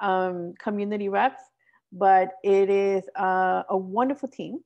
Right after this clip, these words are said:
that now, uh, along with them, the diversity fellow, they're also part of that team, as well as a diversity intern for this year. And all they're doing is tracking work on a local level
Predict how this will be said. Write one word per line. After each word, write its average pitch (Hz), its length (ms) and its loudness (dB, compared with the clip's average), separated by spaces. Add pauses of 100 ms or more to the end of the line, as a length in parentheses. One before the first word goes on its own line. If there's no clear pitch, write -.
(280)
that 190 300 0
now, 180 680 -4 (1080)
uh, 196 240 4
along 208 340 2
with 214 180 -4
them, 214 440 -6
the 220 80 -2
diversity 190 480 -2
fellow, 185 320 -4
they're 247 120 0
also 233 200 -6
part 214 260 -6
of 214 100 -8
that 220 200 -6
team, 247 320 -10
as 185 220 -10
well 185 180 -2
as 190 80 -6
a 190 60 -4
diversity 180 600 -8
intern 247 320 -6
for 170 140 -10
this 165 220 -14
year. 151 280 -14 (1300)
And 202 140 -2
all 214 160 0
they're 220 140 -2
doing 226 360 -2
is 196 260 -4
tracking 254 440 -4
work 214 360 -8
on 190 300 -4
a 185 240 -6
local 254 240 -4
level 190 380 -10